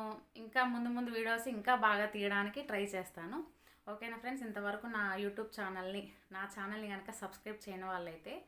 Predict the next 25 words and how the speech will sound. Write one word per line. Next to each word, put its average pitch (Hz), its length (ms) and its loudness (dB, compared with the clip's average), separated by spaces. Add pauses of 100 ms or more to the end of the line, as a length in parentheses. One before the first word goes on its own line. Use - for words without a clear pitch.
(500)
ఆ, 196 120 -8
మీరు 196 460 -6 (120)
సబ్స్క్రైబ్ 208 480 -6
చేయండి. 208 340 -2 (540)
పక్కనే 208 280 -6
రెడ్ 196 260 -4
కలర్ 202 300 -2
బెల్ 185 160 -2
ఐకాన్ 190 400 -2
ఉంటుంది, 185 280 -8
దాన్ని 185 260 -4
క్లిక్ 190 340 -8
చేయండి. 185 340 -6 (320)
అట్లా, 185 200 -4 (140)
అలా 202 140 4 (100)
చేయడం 220 240 0 (100)
ద్వారా 202 300 0
ఫర్దర్గా 190 480 -2
చేసే 190 220 -4
నా 185 160 -4
వీడియోస్ 175 440 -2 (100)
మీకు 190 160 -8
నోటిఫికేషన్గా 185 720 -8
వస్తాయి. 180 500 -6 (720)
నెక్స్ట్ 208 320 -10